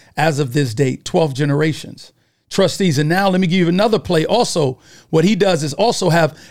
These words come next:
everybody in the trust has a life insurance policy in the name of the trust. Why is that so important? Because now everyone in the family can borrow money from the trust.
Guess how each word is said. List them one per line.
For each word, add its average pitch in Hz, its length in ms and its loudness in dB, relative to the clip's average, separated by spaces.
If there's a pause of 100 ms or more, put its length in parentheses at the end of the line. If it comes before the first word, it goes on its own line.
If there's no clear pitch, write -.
(120)
everybody 196 500 2
in 180 60 0
the 165 100 0
trust 214 300 0
has 175 160 2
a 175 60 0
life 208 320 0
insurance 156 400 0
policy 156 460 0
in 180 80 2
the 170 100 2
name 160 240 2
of 180 40 -2
the 196 80 2
trust. - 480 -2 (280)
Why 170 220 2
is 175 100 -2
that 196 160 0
so 202 180 2
important? 190 540 0 (340)
Because 170 300 0
now 226 260 2
everyone 220 680 2 (240)
in 196 120 2
the 175 100 0
family 233 420 0
can 190 200 -2
borrow 214 520 4
money 214 380 2
from 214 300 -2
the 220 100 4
trust. 226 580 -2